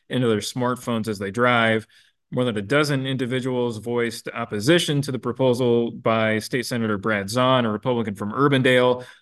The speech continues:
who's tried for years to ban traffic cameras. Um, they voiced opposition to Zahn linking the two issues into one bill. Uh, Senate subcommittee voted two to one to advance,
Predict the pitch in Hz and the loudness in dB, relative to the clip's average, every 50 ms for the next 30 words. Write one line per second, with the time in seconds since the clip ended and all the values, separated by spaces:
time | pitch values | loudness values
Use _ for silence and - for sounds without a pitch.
0 | _ _ - 120 113 110 117 - - - 135 127 117 107 - 113 104 101 98 101 | _ _ -2 -2 -2 -2 -4 -4 -2 0 0 0 0 -2 -4 -6 -6 -4 -4 0
1 | 120 156 165 160 147 135 117 110 107 - - 123 123 117 110 107 104 - 120 117 | 4 6 6 6 6 4 2 2 0 -4 -6 -4 -2 -2 -2 -4 -4 -4 -4 -4
2 | 110 107 120 113 - - 120 113 113 113 113 113 110 110 107 110 - 151 156 - | -4 -4 -6 -8 -6 -4 0 0 0 2 0 0 0 -2 -4 -4 -6 -8 -8 -6
3 | 117 117 113 110 107 107 107 107 107 107 107 - - 127 120 117 117 113 113 117 | -2 0 2 2 4 2 2 2 0 -2 -4 -4 -2 2 2 2 4 2 0 -2
4 | 110 107 117 113 143 156 156 151 147 147 - - 127 131 131 127 117 113 135 127 | -4 -6 -8 -2 0 2 2 2 0 -4 -8 -8 -8 -6 -6 -6 -2 -2 -2 -2
5 | 131 131 120 139 135 - 123 113 123 123 120 120 120 117 120 113 107 107 110 127 | -2 -6 -10 -10 -10 -8 -6 -2 -2 0 2 2 0 0 -2 -2 -4 -6 -2 0
6 | 147 165 170 - 139 127 120 113 113 110 - 139 127 117 117 113 113 - 120 113 | 0 0 0 0 -2 -2 0 -2 -2 -2 -2 -2 0 0 0 0 -2 -4 -4 -4
7 | 113 110 104 110 104 104 107 101 104 104 101 127 131 127 127 127 123 123 127 127 | -4 -4 -4 -4 -4 -2 -2 -2 -4 -2 0 2 4 6 6 4 4 2 -2 -8
8 | - - - - - _ - 123 113 110 107 107 104 107 - - - 156 135 110 | -18 -20 -20 -20 -14 _ -4 -2 -2 0 0 -2 -2 -4 -6 -6 -6 -6 -6 -6
9 | 110 - - 139 127 - - 127 123 117 117 110 101 110 117 117 110 110 98 104 | -4 0 0 0 0 0 -2 -2 -2 0 0 0 0 2 2 2 0 0 -4 -6
10 | - - 147 127 117 110 113 113 113 113 113 110 110 - - 123 113 110 110 110 | -6 -4 -2 -2 0 0 0 0 0 -2 -4 -6 -8 -6 -4 -2 -2 -2 -2 -2
11 | 107 110 - 110 104 101 101 104 101 127 131 135 135 127 123 - - - - | -4 -6 -8 -10 -10 -10 -6 -2 0 2 4 4 4 2 0 -2 -6 -8 -8